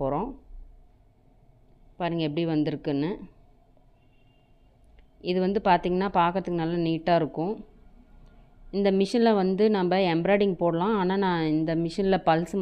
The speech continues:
மாத்துனதுனால அந்த எம்ப்ராய்டிங் போட முடியாது. இது மட்டும்தான் போட முடியும். உங்களுக்கு இந்த மாதிரி ஒரு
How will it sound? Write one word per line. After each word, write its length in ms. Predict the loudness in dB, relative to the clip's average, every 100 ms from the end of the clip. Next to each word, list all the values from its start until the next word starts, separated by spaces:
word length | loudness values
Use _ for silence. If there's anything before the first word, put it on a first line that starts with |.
| -2
மாத்துனதுனால 760 | -2 -2 -2 -2 -2 -2 -2 0 0
அந்த 120 | -2 -2
எம்ப்ராய்டிங் 380 | -2 0 -2 -4 -2
போட 200 | -2 0 -2
முடியாது. 440 | -2 -2 -4 -6 -8 -12 -20 -20 -6 -2
இது 100 | 0
மட்டும்தான் 420 | 0 -2 -2 -2 0
போட 160 | -2 -2
முடியும். 300 | -2 -2 -2 -4
உங்களுக்கு 300 | -4 -4 -2
இந்த 100 | -2 0
மாதிரி 200 | 0 0 0
ஒரு 140 | 0